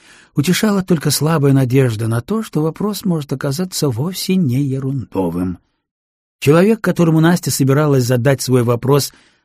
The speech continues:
в настоящее время находился в отпуске и проводил время в подмосковном доме отдыха. Встреча была назначена на час дня, но поскольку Настя ехала сюда впервые,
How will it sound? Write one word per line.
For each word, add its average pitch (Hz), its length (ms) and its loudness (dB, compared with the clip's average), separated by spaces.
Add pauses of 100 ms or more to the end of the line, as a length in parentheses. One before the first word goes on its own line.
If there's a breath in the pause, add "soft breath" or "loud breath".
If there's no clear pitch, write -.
в 127 60 -2
настоящее 131 480 4
время 175 260 4
находился 135 640 0
в 101 100 -4
отпуске 190 600 -2 (260 soft breath)
и - 80 0
проводил 175 400 4
время 190 400 4
в - 80 -12
подмосковном 156 800 2
доме 165 360 2
отдыха. 90 600 -2 (380)
Встреча 196 380 0
была 127 240 2
назначена 139 760 -2
на 143 160 -2
час 175 400 -6
дня, 113 380 -4 (320)
но 139 100 6
поскольку 139 460 0
Настя 131 320 0
ехала 120 460 0
сюда 120 280 -2
впервые, 160 600 2